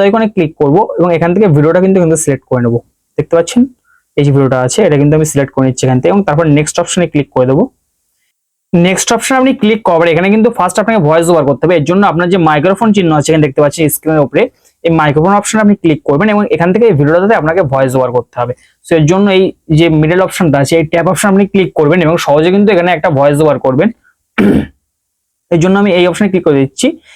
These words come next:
এবং এরপর কিন্তু এই ভিডিওতে আমি ভয়েস ওভার করবো। So কিভাবে ভয়েস ওভার করতে হয়, আপনারা, আমি যেভাবে ভয়েস ওভারটা করবো আপনারা কিন্তু ঠিক সেম ভাবে ভয়েস ওভারটা করবেন, না হলে কিন্তু ভয়েস ওভারটা খুব সুন্দরভাবে মতন হবে না এবং আপনাদের কিন্তু ভিডিওতে ভিউজ আসার চান্স থাকবে না। So দেখতে পাচ্ছেন কিভাবে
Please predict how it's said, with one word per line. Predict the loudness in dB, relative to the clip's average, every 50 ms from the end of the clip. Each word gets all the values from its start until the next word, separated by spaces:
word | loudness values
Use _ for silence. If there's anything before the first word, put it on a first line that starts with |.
| _ _
এবং | -4 -2 0 0
এরপর | 0 0 0 -2 0
কিন্তু | 0 0 2 2
এই | 2
ভিডিওতে | 2 2 2 0 0
আমি | 0 0 0
ভয়েস | 2 0 0 0
ওভার | 0 -2 0 -2
করবো। | -2 -2 -2 -4 -8 _ _ _ _ _ _ _ _ _ _ -6
So | -4 -4 -2 0
কিভাবে | 0 0 2 2 2
ভয়েস | 2 2 2
ওভার | 2 2 0 0
করতে | -2 -2 -2 -2
হয়, | -2 -2 -4 _ _ _ _ _ _ _ -4
আপনারা, | -4 -2 0 0 0 0 0 0 -2 -6 _ -4 -2
আমি | 0 0 2 2 2
যেভাবে | 2 2 2 2 2 2 2
ভয়েস | 2 2 2 2 2
ওভারটা | 0 0 0 -2 -4 -2
করবো | 0 0 2 2 0
আপনারা | 0 0 0 0 0 0 0 0
কিন্তু | 0 0 0 -2 -4
ঠিক | -6 -4 -4 -2 -4 -2
সেম | -2 0 0 0 -2 -4 -6 _ -6 -2
ভাবে | 0 0 2 2 2
ভয়েস | 2 2 2 2
ওভারটা | 0 0 -2 -2 -2
করবেন, | 0 0 0 0 0 0
না | 0 0
হলে | 0 0 0 0
কিন্তু | 0 0 0 2 0 2
ভয়েস | 2 0 0 0
ওভারটা | 0 -2 -2 -6 -8 -6
খুব | -6 -6 -6 -2
সুন্দরভাবে | 0 0 2 2 0 0 0 -2
মতন | -2 0 0 0 0
হবে | 0 0 0 -2
না | -2 -2 -2
এবং | -2 0 0 0 0
আপনাদের | 0 0 0 0 -2 -4 -6 _ _ _
কিন্তু | -4 -2 0 2 2
ভিডিওতে | 2 2 2 2 2 2
ভিউজ | 2 2 2 2 0
আসার | 0 -2 -2 -2
চান্স | -2 -2 -2 -4 -4
থাকবে | -4 -4 -2 0 -2
না। | -2 -4 _ _ _ -10 -4
So | -2 -2
দেখতে | 0 0 0
পাচ্ছেন | -2 0 0 -2 0
কিভাবে | 0 0 0